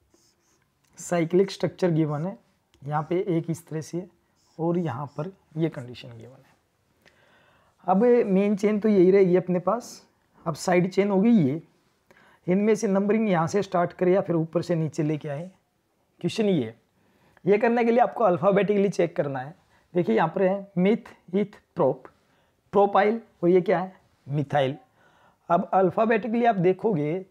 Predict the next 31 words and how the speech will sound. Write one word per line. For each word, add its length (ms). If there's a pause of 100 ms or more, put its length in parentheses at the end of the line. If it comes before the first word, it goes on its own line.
तो 100 (500)
के 160 (260)
एल 240 (220)
एम 320 (360)
एन 220 (120)
ओ 160 (140)
पी, 220 (400)
एम 180
पहले 240
आता 240
है, 60 (640)
तो 120 (100)
एम 260
तो 300
मिथाइल 520
से 140
स्टार्ट 280
हुआ 120
था, 100
इसलिए 300
आप 220
वन, 480 (440)
टू, 320 (420)
थ्री 400 (260)
इस 200
तरह 160
से 160
क्या 160
करोगे 300
इसका 300 (500)
नोमेनक्लेचर, 640